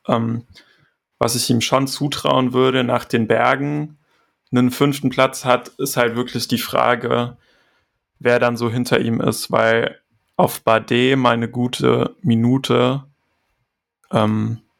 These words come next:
nochmal reinholen in vierzig Kilometern, glaub ich, das ist sch-, leider schon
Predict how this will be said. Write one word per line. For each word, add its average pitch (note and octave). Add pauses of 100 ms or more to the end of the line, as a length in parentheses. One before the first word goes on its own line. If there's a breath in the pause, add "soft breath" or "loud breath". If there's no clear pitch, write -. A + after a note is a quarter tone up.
nochmal A#2
reinholen A#2+
in A#2
vierzig C3
Kilometern, A#2+
glaub A2+
ich, - (800)
das -
ist A#2
sch-, -
leider B2
schon A#2+